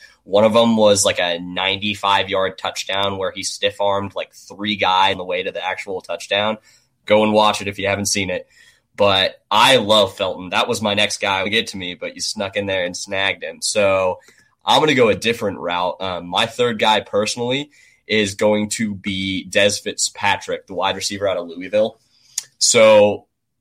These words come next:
not a big name, not very flashy. He's not super, I don't know, super, I guess, analytic based,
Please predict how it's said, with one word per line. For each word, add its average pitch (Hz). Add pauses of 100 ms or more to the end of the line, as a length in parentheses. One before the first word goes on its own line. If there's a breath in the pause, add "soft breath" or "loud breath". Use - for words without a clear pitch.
(160)
not 120
a 143
big 139
name, 110 (140)
not 107 (220)
very 117
flashy. 101 (220)
He's 101
not 113
super, 101 (520)
I 104
don't 98
know, 90 (600)
super, 104 (560)
I 107
guess, 98
analytic 104
based, 117